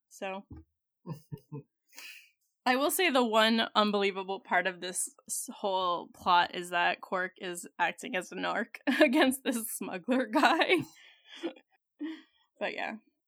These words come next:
Speaker 2: I mean, Quark does what's best for, for
Speaker 1: No,
Speaker 2: Quark,
Speaker 1: I, I
Speaker 2: right?
Speaker 1: know.
Speaker 2: So, yeah. Um, I'm sure there's a World Acquisition about it somewhere.
Speaker 1: <laughs>
Speaker 2: <laughs> W-, Worf in this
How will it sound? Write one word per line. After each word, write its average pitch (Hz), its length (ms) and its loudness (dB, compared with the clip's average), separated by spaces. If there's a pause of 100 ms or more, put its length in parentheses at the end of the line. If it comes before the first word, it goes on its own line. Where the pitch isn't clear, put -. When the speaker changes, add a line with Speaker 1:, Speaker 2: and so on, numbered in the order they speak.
(180)
Speaker 2:
I 185 60 -2
mean, 202 180 0
Quark 294 400 6
does 185 340 6
what's 135 300 -4 (100)
best 117 420 -6
for, 113 460 -6 (220)
for 113 200 -4
Speaker 1:
No, 247 200 6
Speaker 2:
Quark, 220 100 4
Speaker 1:
I, - 240 0
I 208 140 -4
Speaker 2:
right? 208 320 -4
Speaker 1:
know. 240 120 -8
Speaker 2:
So, - 600 -8 (420)
yeah. - 320 -8 (480)
Um, 123 640 -2 (120)
I'm 156 80 -6
sure 160 160 -2
there's 147 180 0
a 139 80 0
World 123 240 2
Acquisition 113 540 -2
about - 180 0
it 330 220 6
somewhere. 262 520 4
Speaker 1:
<laughs> 240 800 -6
Speaker 2:
<laughs> - 0 - (1120)
W-, 165 280 -6
Worf 220 340 6
in 320 80 -2
this 302 180 -2